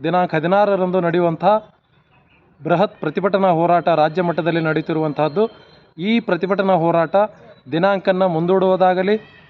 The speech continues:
ಹೋರಾಟವನ್ನು ಹಿಂತೆಗೆದುಕೊಳ್ಳುವುದಾಗಲಿ,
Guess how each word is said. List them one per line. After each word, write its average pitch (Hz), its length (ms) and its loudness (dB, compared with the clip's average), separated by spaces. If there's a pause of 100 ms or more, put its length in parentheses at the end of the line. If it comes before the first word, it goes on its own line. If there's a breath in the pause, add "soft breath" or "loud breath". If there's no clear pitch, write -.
(420)
ಹೋರಾಟವನ್ನು 185 600 2
ಹಿಂತೆಗೆದುಕೊಳ್ಳುವುದಾಗಲಿ, 180 1120 0